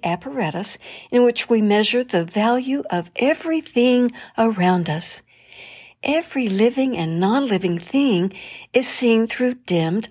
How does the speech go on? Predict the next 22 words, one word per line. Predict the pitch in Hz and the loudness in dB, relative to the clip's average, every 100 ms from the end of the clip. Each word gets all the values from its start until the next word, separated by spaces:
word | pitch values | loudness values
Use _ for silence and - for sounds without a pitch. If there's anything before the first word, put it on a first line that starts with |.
| - | -8
eyes | 254 262 170 156 - - - - - | -6 -4 -6 -6 -8 -10 -16 -20 -4
that | - 247 | -2 0
have | 262 247 _ | 0 -2 _
judgmental | - 339 359 - 247 233 254 - 262 240 | -4 0 0 -2 0 2 0 0 0 0
lenses. | 185 202 202 175 - 156 - - - _ _ _ - _ | 2 2 2 -2 -4 -6 -8 -8 -8 _ _ _ -20 _
Thus, | - 277 277 - - - - _ | -2 0 0 -4 -10 -20 -20 _
it | 247 | 2
is | 254 | 4
often | 240 226 240 175 165 _ - - _ _ - | 2 0 -2 -6 -6 _ -20 -20 _ _ -2
that | 247 - - | -2 -2 -2
how | 285 | -2
we | 285 262 | 0 -2
judge | 226 247 240 240 - _ - | 0 2 2 0 -8 _ 0
ourselves | 185 165 - - 240 247 269 - - - - - - _ | 0 0 -2 0 0 0 -4 -8 -8 -10 -18 -18 -18 _
is | - | -2
the | - 254 - - | -2 -4 -6 -4
very | 339 330 226 | 0 2 2
way | 175 185 180 | 2 2 2
we | 202 233 240 | 2 0 0
judge | - 185 175 - - - | 0 0 0 -4 -8 -2
the | 226 | -2
world. | 208 208 190 170 156 185 - | -2 -4 -4 -4 -10 -14 -20